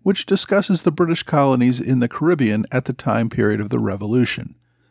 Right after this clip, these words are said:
That one's also an interesting read. His book, The Men Who Lost America, though, tries to make the same point that I've tried to make in my podcast,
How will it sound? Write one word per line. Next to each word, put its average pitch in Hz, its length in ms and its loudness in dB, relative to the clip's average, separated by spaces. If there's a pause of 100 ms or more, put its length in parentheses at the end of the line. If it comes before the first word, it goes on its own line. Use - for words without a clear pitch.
That 226 180 0
one's 196 180 4
also 151 360 2
an 107 80 0
interesting 104 520 -2
read. 92 280 -6 (1080)
His 170 220 -2
book, 247 240 -2 (120)
The 170 100 0
Men 151 220 0
Who 156 120 0
Lost 131 340 0
America, 135 500 0
though, 98 280 -2 (640)
tries 226 340 0
to 226 80 -4
make 165 180 0
the 156 100 -4
same 156 320 0
point 127 400 0
that 131 140 -2
I've 127 240 2
tried 120 280 0
to 120 60 -2
make 104 240 -4
in 104 80 -4
my 104 140 -8
podcast, 156 800 -2